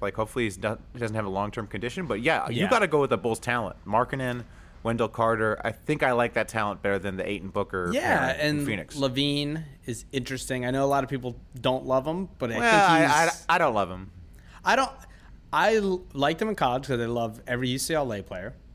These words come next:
Speaker 2: and I th-, he's still really young. And remember, he suffered a pretty bad injury, so he could s-, get there, I think. But I, I've actually, I think the Bulls have a weird, sneaky collection of talent that if they weren't the Bulls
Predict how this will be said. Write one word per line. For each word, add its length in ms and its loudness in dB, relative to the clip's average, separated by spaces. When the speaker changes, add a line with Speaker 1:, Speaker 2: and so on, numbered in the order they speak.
Speaker 2:
and 340 0
I 80 2
th-, 140 0
he's 160 4
still 220 2
really 240 4
young. 240 -2
And 260 -2
remember, 240 2
he 60 0
suffered 320 0
a 40 -2
pretty 200 -2
bad 280 2
injury, 380 -4
so 380 -4
he 220 -2
could 260 -2
s-, 240 -6
get 400 0
there, 580 -6
I 120 -4
think. 340 -10
But 80 -2
I, 260 2
I've 220 0
actually, 500 -4
I 120 -2
think 200 -4
the 80 -2
Bulls 280 2
have 160 2
a 60 0
weird, 500 0
sneaky 840 -4
collection 560 -2
of 120 -8
talent 400 -6
that 120 2
if 120 -2
they 100 2
weren't 300 0
the 80 -4
Bulls 540 0